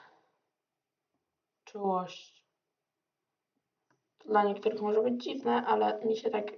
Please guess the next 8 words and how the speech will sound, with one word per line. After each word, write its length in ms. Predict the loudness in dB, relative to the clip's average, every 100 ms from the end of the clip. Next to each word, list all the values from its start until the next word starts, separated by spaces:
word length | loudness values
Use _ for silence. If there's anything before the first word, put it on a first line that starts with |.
| -16
dużo... 360 | -8 -4 -2 8
O! 800 | 12 12 12 12 12 12 4 -12 _ -20 -20 6
Teraz 500 | 10 10 6 -8 -10
jest, 180 | -6 -4
można 280 | -2 -2
grać 240 | 0 0 0
jak 140 | -4
człowiek. 560 | 0 6 6 6 -2